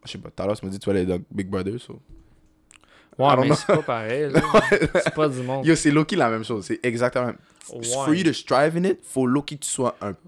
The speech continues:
Speaker 1: peu fucked up dans la tête.
Speaker 2: Ouais, je sais, mais en même temps, faut que tu te dises, c'est dans un contexte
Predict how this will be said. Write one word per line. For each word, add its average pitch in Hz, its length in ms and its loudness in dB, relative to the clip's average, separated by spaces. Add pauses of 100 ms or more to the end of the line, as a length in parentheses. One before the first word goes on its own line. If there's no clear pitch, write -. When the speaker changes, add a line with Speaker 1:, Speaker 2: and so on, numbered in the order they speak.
Speaker 1:
peu 196 140 4
fucked - 400 -8
up 90 100 -6
dans 78 120 -12
la 80 80 -14
tête. - 220 -18
Speaker 2:
Ouais, 147 220 0
je 120 160 -4
sais, 143 220 -6
mais 120 200 -10
en 113 60 -10
même 117 180 -12
temps, 135 220 -8
faut - 140 -16
que 117 80 -20
tu - 80 -16
te 120 60 -14
dises, 117 520 -10
c'est 113 640 -12
dans 110 280 -10
un 113 80 -8
contexte - 720 -12